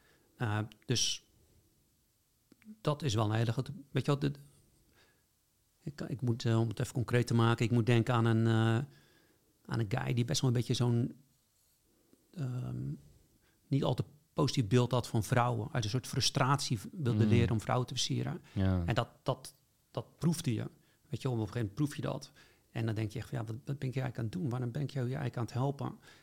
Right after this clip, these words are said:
Speaker 1: En, en die, eh, en dat voelt, weet je, dat je com-, compromis doet aan, eh,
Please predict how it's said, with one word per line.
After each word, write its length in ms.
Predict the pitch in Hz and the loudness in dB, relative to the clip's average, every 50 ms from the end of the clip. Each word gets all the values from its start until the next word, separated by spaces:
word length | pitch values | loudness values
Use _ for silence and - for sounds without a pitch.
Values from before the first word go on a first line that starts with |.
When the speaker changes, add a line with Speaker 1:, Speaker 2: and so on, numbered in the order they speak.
| _ _ | _ _
Speaker 1:
En, 220 | - 120 110 107 - | -6 -4 -4 -4 -2
en 200 | 165 127 113 107 | -2 -2 -2 0
die, 480 | 110 131 131 135 135 127 127 - - _ _ _ _ _ | 2 2 2 2 0 0 -2 -6 -12 _ _ _ _ _
eh, 320 | - - 120 117 117 131 | -8 -6 -4 -4 -4 -4
en 60 | - - | -4 -2
dat 180 | 127 135 - | -4 -4 -2
voelt, 300 | - 147 127 117 - - - | 0 2 2 2 0 -4 -4
weet 140 | - 120 - | -4 -4 -4
je, 80 | 160 | -2
dat 120 | 151 143 - | -6 -6 -6
je 140 | 139 - - | -8 -8 -4
com-, 280 | - 131 113 110 - - - _ - - | 0 0 0 0 -2 -12 -20 _ -20 -14
compromis 540 | - - 127 - 135 110 110 139 175 - - | -4 -4 -4 -2 0 2 2 2 2 0 -2
doet 240 | - 123 113 - - | -4 -4 -4 -4 -6
aan, 420 | 185 139 113 110 110 107 107 104 107 - _ _ _ _ _ _ _ _ | -6 -2 0 0 0 0 -2 -4 -8 -14 _ _ _ _ _ _ _ _
eh, 120 | - - | -12 -10